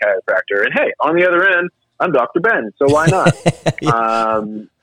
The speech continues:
Speaker 1: and that's literally <laughs> how I ended up doing it. You know, there's obviously, there's a little more detail to it
Speaker 2: Sure,
Speaker 1: than that,
Speaker 2: sure.
Speaker 1: but I ended up as a chiropractor purely because I, I get excited about this stuff. Like,
Speaker 2: Because
Speaker 1: I
Speaker 2: of
Speaker 1: really
Speaker 2: your
Speaker 1: enjoy
Speaker 2: curiosity.
Speaker 1: Yeah, I kinda,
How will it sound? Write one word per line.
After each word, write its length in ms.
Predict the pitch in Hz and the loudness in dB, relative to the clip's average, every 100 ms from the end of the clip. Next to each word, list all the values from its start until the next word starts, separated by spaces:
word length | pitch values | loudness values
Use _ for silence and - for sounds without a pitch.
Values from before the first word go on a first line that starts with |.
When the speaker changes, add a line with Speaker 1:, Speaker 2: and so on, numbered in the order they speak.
| _ 123 - | _ -10 -4
Speaker 1:
and 120 | 139 | 0
that's 180 | 165 170 | 0 0
literally 500 | 180 190 196 - 170 | 2 2 2 0 0
<laughs> 80 | - | 0
how 120 | 156 | 2
I 120 | 160 160 | 2 0
ended 220 | 160 151 | 0 0
up 180 | 147 123 | -2 -2
doing 280 | 139 180 123 | -4 -2 -4
it. 140 | 113 | -6
You 80 | 123 | -6
know, 140 | 123 131 | -2 -2
there's 200 | 123 123 | -2 -4
obviously, 440 | 139 127 120 123 | -6 -8 -12 -12
there's 140 | 113 117 | -12 -10
a 40 | |
little 160 | 123 123 | -8 -6
more 180 | 110 104 | -4 -4
detail 340 | 104 - 107 | -6 -2 -2
to 140 | - 107 | -2 -4
it 40 | |
Speaker 2:
Sure, 100 | 151 98 | -2 0
Speaker 1:
than 0 | |
that, 200 | 135 113 | 0 -2
Speaker 2:
sure. 40 | - | -2
Speaker 1:
but 160 | 101 - _ - | -4 -4 _ -6
I 120 | 135 | -2
ended 180 | 165 147 | 0 0
up 80 | 147 | 0
as 80 | 143 123 | -2 -4
a 40 | |
chiropractor 640 | - 151 147 117 107 113 - - | -2 -2 0 -2 -2 -4 -8 -2
purely 340 | 139 147 131 | 0 2 0
because 480 | 120 113 120 113 110 113 _ _ _ 104 110 - - | -2 -2 0 0 -2 -8 _ _ _ -20 -20 -10 -6
I, 140 | 120 - | -6 -4
I 140 | 117 127 110 | -2 -2 -2
get 100 | 127 | -2
excited 380 | 117 - 120 117 | -2 -2 -2 0
about 200 | 117 90 | 0 -2
this 80 | 87 - | -4 -6
stuff. 180 | - 73 - | -6 -6 -2
Like, 140 | 104 | 0
Speaker 2:
Because 180 | 113 120 | 2 2
Speaker 1:
I 40 | |
Speaker 2:
of 40 | 123 | 4
Speaker 1:
really 20 | |
Speaker 2:
your 100 | 123 | 4
Speaker 1:
enjoy 480 | 113 110 120 110 117 | 4 2 4 4 4
Speaker 2:
curiosity. 320 | 113 104 - - _ _ _ - - 392 - - - _ | 2 0 -2 -14 _ _ _ -20 -18 -18 -20 -20 -20 _
Speaker 1:
Yeah, 540 | 123 147 147 170 175 123 | 0 2 4 4 2 2
I 120 | 127 | 2
kinda, 420 | 156 156 143 120 | 0 0 0 0